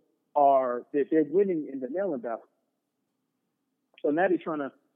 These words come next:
kinda, like, get rid of the mail-in ballots because more of the Republicans kinda show up and, and, and, and cast their, their ballot,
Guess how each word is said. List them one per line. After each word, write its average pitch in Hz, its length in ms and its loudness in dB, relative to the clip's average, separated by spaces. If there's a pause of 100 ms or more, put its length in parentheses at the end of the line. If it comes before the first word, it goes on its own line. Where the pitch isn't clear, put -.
(100)
kinda, 151 220 -2
like, 117 260 -4
get 147 180 0
rid 131 160 -8
of 113 80 -6
the 113 80 -12
mail-in 151 320 0
ballots 123 420 -4
because 120 320 -2 (320)
more 143 160 2
of 120 60 -2
the 117 100 -8
Republicans 156 540 -2 (100)
kinda 113 180 -12 (120)
show 117 200 -4
up 156 200 -2 (340)
and, 113 260 -8
and, 113 240 -8
and, 104 240 -10
and 101 180 -10
cast 123 300 -2
their, 123 100 2 (320)
their 123 100 0
ballot, 110 380 0